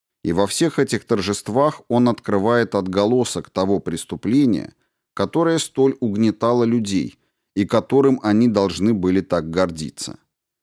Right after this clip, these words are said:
Христианское причастие, однако, является по существу новым устранением Отца –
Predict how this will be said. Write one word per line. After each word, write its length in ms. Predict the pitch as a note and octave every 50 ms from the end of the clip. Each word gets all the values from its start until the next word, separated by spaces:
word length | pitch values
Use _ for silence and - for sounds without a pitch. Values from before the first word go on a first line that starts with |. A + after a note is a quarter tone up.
| _ _ _ _ _
Христианское 760 | - G#2+ A#2 G#2+ - - C3 C#3+ C#3+ C#3 B2+ - - A#2+ A2+
причастие, 720 | G2 - A2+ A#2 G#2 - D3+ D#3 E3 D#3+ - - G#2 F2+ E2+
однако, 580 | A1+ E2 F2+ E2 F2+ E2+ D#2 D2 - - A1+ -
является 640 | C#2 D#2 G2 F2+ G2 A#2 C3 C#3 C#3 C3 - - A2+
по 100 | - A2
существу 640 | - - G#2+ G2 - A2 G2+ - - A2 A2+ B2+ C3+
новым 480 | B2 C3 D3+ E3+ D#3+ B2 G#2 F#2+ -
устранением 800 | F2 F#2+ - - - G#2 G#2 G#2 G#2 F#2+ F2 E2+ E2 E2 E2+ F#2
Отца – 460 | G2+ G2 - - - E2+ C2+ - -